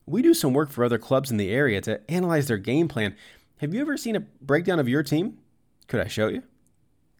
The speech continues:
I hope that helps. And the last question for this episode came from Carol Stork, who is in furniture sales. She said she has learned quite a bit from listening to the show, even though it is centered around tech.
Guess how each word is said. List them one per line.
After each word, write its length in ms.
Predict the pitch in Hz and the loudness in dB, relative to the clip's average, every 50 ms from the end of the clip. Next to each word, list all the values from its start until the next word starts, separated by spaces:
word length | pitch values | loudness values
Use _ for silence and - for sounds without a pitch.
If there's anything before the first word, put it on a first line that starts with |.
| - | -12
I 80 | - 92 | -6 -4
hope 160 | 95 95 - | -4 -4 -2
that 120 | - 92 90 | -4 -4 -4
helps. 400 | 87 76 - - - - - _ _ _ _ _ _ _ _ _ _ _ _ _ _ _ _ _ _ - | -4 -8 -10 -14 -20 -20 -20 _ _ _ _ _ _ _ _ _ _ _ _ _ _ _ _ _ _ -8
And 120 | - 156 165 | -6 -4 -2
the 60 | 170 | -2
last 300 | 160 170 185 208 196 - | -2 0 -2 -2 -4 -4
question 360 | - - 107 98 - - 92 | -4 -2 -2 -2 -2 -6 -10
for 120 | 85 - 92 | -8 -8 -8
this 180 | 90 82 - | -8 -6 -8
episode 500 | 92 90 87 - - 92 90 90 - - - | -10 -12 -12 -12 -10 -8 -8 -8 -10 -12 -10
came 220 | - 123 127 131 | -4 -2 -2 -2
from 200 | 127 - 107 101 | -2 -2 -6 -6
Carol 360 | - - - 131 143 156 160 | -6 -6 -6 -4 -4 -4 -4
Stork, 460 | 147 - - 110 95 85 - - - - _ - - - _ | -6 -6 -6 -6 -6 -6 -6 -14 -20 -20 _ -20 -20 -20 _
who 140 | - - 165 | -4 -2 0
is 100 | 160 139 | 0 0
in 80 | 175 160 | -2 -2
furniture 400 | 143 - 180 208 190 - - - | -2 -2 -2 -2 -2 -4 -6 -8
sales. 420 | - 98 78 - - - - - _ _ _ - - - _ _ | -8 -8 -8 -8 -10 -16 -16 -20 _ _ _ -20 -20 -20 _ _
She 160 | - - 143 | -4 -2 -2
said 240 | 135 139 156 139 135 | 0 2 0 0 0
she 140 | - - 151 | 0 0 0
has 120 | 139 127 | 0 0
learned 400 | 131 127 139 160 185 180 - - | -2 -2 -2 0 -2 -2 -4 -6
quite 300 | - - - 170 196 226 | -10 -8 -6 -4 -2 -2
a 60 | 220 165 | -2 -2
bit 200 | 120 104 - - | -2 -2 -4 -4
from 200 | - 110 101 101 | -6 -6 -4 -4
listening 260 | 104 101 - 104 95 | -4 -4 -6 -8 -6
to 60 | 92 | -6
the 80 | 95 87 | -8 -8
show, 280 | - - 104 107 - - | -4 -2 -2 -2 -2 -2
even 300 | 156 185 208 240 208 127 | -4 -4 -2 -2 0 0
though 200 | 95 85 90 - | 0 -2 -2 -2
it 140 | 98 107 107 | -2 -2 0
is 180 | 113 127 - | -2 -2 -4
centered 260 | - - 98 98 107 120 | -4 -6 -4 -4 -2 -4
around 300 | 117 98 92 87 98 110 | -4 -4 -4 -6 -6 -6
tech. 400 | - 190 190 - - - - | -4 -2 -4 -4 -4 -10 -20